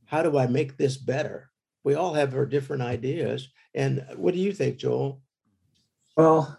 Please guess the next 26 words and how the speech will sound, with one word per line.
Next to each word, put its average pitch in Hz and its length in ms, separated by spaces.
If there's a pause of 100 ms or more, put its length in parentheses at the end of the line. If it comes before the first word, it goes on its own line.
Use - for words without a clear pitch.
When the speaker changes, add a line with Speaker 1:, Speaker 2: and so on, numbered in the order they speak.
Speaker 2:
I 170 100
think, 175 320
you 160 100
know, 123 420
to, 131 320
to, 123 260
yeah, - 220 (100)
as, 113 260 (280)
as 117 360
Mark 127 300
said, 104 240
you 104 60
know, 104 80
we 107 100
have 98 80
very 113 220
different 113 360 (240)
sports, - 680
<laughs> - 40
and 117 300
Speaker 1:
Right. - 220 (440)
Speaker 2:
my 147 60 (100)
entry 117 420 (440)
into 123 380
the, 113 280
uh, 101 300